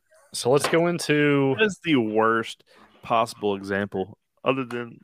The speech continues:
Speaker 2: like, maybe a couple other cities around America that's just been forgotten and abandoned.
Speaker 1: Mm-hmm.
Speaker 2: San Francisco is, is a, wow.
Speaker 1: So being that C forty is, um, it's not like an actual corporation, I guess. It's more, like I said, it's probably an N G O. So it's got a lot of different funders and partners.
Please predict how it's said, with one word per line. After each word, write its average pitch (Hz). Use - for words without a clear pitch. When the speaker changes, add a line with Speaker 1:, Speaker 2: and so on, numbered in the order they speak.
Speaker 2:
like, 170
maybe 123
a -
couple -
other 110
cities 110
around 104
America 101
that's 95
just -
been 98
forgotten 98
and 92
abandoned. 95
Speaker 1:
Mm-hmm. 110
Speaker 2:
San 117
Francisco 95
is, 85
is 123
a, 82
wow. 87
Speaker 1:
So 127
being 147
that 147
C 143
forty 135
is, 113
um, 110
it's -
not 127
like 123
an 123
actual 120
corporation, 120
I 120
guess. 120
It's 117
more, 117
like 117
I -
said, 117
it's 104
probably 117
an 123
N 120
G 110
O. 113
So 110
it's -
got 120
a 113
lot 131
of 123
different 123
funders 120
and 107
partners. 107